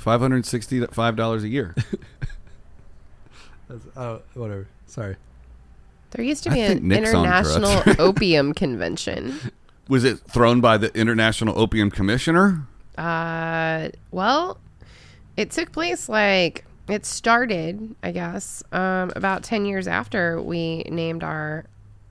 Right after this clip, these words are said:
Speaker 3: International <laughs> Opium Commissioner. Um, and the International Opium Convention was the first place that they suggested that we have some kind of regulation of cannabis.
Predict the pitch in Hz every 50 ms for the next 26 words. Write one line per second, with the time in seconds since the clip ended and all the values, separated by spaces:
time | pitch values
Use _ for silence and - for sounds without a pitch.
0 | - - - 170 175 175 170 170 170 165 170 - - 180 185 175 - - - 220
1 | 196 190 180 220 175 165 - - 208 - - - - - 160 147 143 202 294 -
2 | - - - - - - - - - - - - - - - - 180 180 180 185
3 | 185 175 - - - 214 226 220 214 208 208 190 - - - 190 185 226 - -
4 | 185 233 269 - - 208 - - - 233 - - 175 220 247 294 269 240 190 180
5 | - 196 180 175 165 160 156 160 - 170 160 156 160 180 208 208 - - - -
6 | - - _ _ _ _ _ _ - 208 202 196 196 - 202 196 - 208 202 202
7 | - - 214 190 185 - 208 196 190 185 180 - - 175 175 - 180 175 190 -
8 | - - 180 175 175 170 170 190 180 - 90 120 170 160 160 185 180 175 185 196
9 | - - 208 196 - 208 185 175 185 180 180 180 185 170 165 170 180 - - 175
10 | 160 - - - - - - 220 214 202 - - - - - - - - -